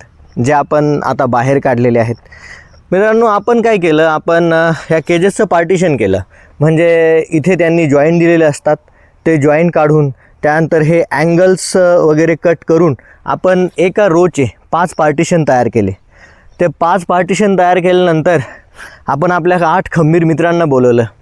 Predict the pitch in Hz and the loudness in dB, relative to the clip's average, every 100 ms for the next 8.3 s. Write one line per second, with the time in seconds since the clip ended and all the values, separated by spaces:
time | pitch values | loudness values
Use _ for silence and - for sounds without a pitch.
0 | _ _ _ - - - - - 135 151 | _ _ _ -20 -20 -20 -14 -4 0 2
1 | 151 143 147 143 156 160 139 143 160 170 | 0 0 0 0 0 0 -2 -2 0 0
2 | 165 156 151 147 131 135 156 143 143 - | -2 0 -2 -2 0 0 0 0 -4 -6
3 | _ - _ 156 175 185 165 185 185 185 | _ -20 _ -2 0 2 2 2 2 2
4 | 180 185 180 175 208 214 170 170 175 175 | 0 0 -2 0 -2 0 2 0 -2 -4
5 | 175 190 156 160 170 175 151 139 170 170 | -2 -2 0 -2 0 0 0 -2 -2 0
6 | 180 156 135 185 - - - - 170 202 | 0 0 -2 -4 -10 -20 -12 -2 0 2
7 | 190 147 170 147 151 151 139 139 139 127 | 0 0 0 0 -2 0 -2 0 0 0
8 | 123 113 | 0 0